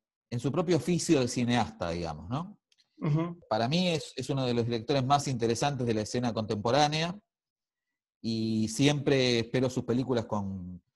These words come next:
Speaker 1: con interés y con entusiasmo, y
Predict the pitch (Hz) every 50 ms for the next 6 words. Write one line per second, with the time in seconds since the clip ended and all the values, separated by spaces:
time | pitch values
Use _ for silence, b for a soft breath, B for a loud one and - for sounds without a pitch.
0 | _ _ _ _ - 113 113 110 110 110 117 117 135 160 165 156 - 139 123 -
1 | 110 107 110 104 110 113 - 160 151 139 127 120 123 127 131 151 156 - - _
2 | _ _ _ _ _ _ _ 151 151 160 165 165 170 180 175 - - -